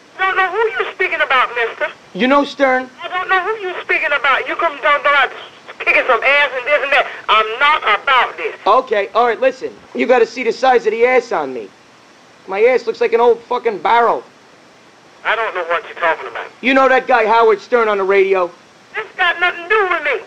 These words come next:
Speaker 2: Well, that's what I'm saying. He's a wise-ass punk, and I'm gonna wind up punching him in the fucking mouth.
Speaker 1: Well, who are you?
Speaker 2: I'm Frank.
Speaker 1: Frank who?
Speaker 2: Frank Rizzo.
Speaker 1: But you calling this number?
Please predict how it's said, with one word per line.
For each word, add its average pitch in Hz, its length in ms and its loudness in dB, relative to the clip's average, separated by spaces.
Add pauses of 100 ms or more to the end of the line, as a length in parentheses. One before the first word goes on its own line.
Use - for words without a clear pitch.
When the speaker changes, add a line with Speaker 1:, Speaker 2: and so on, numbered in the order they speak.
Speaker 2:
Well, 254 120 4
that's 254 180 2
what 262 80 0
I'm 240 100 0
saying. 247 340 2
He's 220 180 -2
a 226 60 4
wise-ass 233 580 2 (100)
punk, 247 240 2
and 226 100 -4
I'm 247 80 0
gonna 240 120 2
wind 226 200 4
up 214 140 -2
punching 233 300 -2
him 226 120 -2
in 220 60 -2
the 208 60 -4
fucking 220 360 0
mouth. 247 320 0 (360)
Speaker 1:
Well, 370 120 0
who 359 80 0
are 403 360 4
you? 370 300 2 (440)
Speaker 2:
I'm 269 180 4
Frank. 302 440 2 (400)
Speaker 1:
Frank 415 280 2
who? 359 300 0 (120)
Speaker 2:
Frank 311 340 2
Rizzo. 240 500 2 (1300)
Speaker 1:
But 370 200 -4 (460)
you 427 140 2
calling 330 460 -2
this 440 300 -2
number? 220 240 0